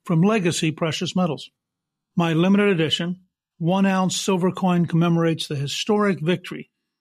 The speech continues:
in nineteen ninety-four, when the Republican Party, under my leadership, took control of Congress. The Newt Gingrich Contract with America coin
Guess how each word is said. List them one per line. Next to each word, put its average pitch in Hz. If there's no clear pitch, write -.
in 151
nineteen 190
ninety-four, 151
when 165
the 156
Republican 175
Party, 143
under 160
my 165
leadership, 165
took 190
control 190
of 185
Congress. 156
The 165
Newt 190
Gingrich 185
Contract 180
with 147
America 165
coin 143